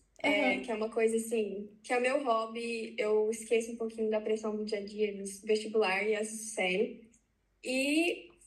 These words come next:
Speaker 1: assim, eu recentemente criei um canal no,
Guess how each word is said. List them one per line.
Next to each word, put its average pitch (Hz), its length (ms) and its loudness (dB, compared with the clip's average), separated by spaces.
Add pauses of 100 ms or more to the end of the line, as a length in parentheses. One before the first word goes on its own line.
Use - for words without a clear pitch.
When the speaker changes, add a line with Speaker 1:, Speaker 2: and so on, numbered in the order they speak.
Speaker 1:
assim, 262 460 2
eu 247 180 6
recentemente 262 540 0
criei 233 380 2
um 233 160 -2
canal 208 640 -4 (340)
no, 196 460 -6